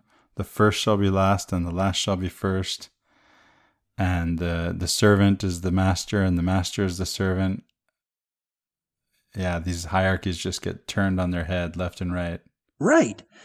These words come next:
Speaker 2: And i-, it's one of those things that say that just when you think you're done with it, just when you think you did it,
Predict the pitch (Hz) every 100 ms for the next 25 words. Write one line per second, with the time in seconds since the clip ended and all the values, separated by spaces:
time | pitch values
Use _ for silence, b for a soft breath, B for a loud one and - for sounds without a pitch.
0 | b b b b - 208 208 196 202 -
1 | 196 185 190 208 175 294 269 185 - 233
2 | 190 180 - 196 190 165 147 - 156 180
3 | 220 - 175 160 - 175 170 147 131 131
4 | 151 165 175 185 175 175 196 160 135 165
5 | - 135 131 135 202